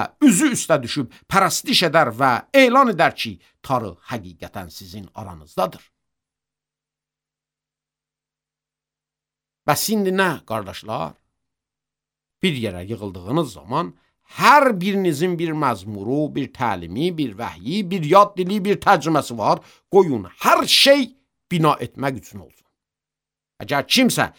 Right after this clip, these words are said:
yad bir dildə danışır, iki ya da lap çox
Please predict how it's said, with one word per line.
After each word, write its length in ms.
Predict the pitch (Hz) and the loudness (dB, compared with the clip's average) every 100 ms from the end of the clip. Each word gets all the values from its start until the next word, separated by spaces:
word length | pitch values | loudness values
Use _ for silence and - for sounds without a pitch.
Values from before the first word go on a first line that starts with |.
| _ - | _ 4
yad 300 | 202 320 320 | 8 8 6
bir 160 | 277 233 | 2 2
dildə 280 | 240 220 202 | 0 2 4
danışır, 440 | 196 165 202 214 - - | 4 2 2 0 -2 -8
iki 320 | 214 - 302 | 0 4 4
ya 160 | 247 247 | 6 6
da 140 | 233 156 | 6 6
lap 220 | 214 311 - | 2 2 2
çox 300 | 226 247 | 4 4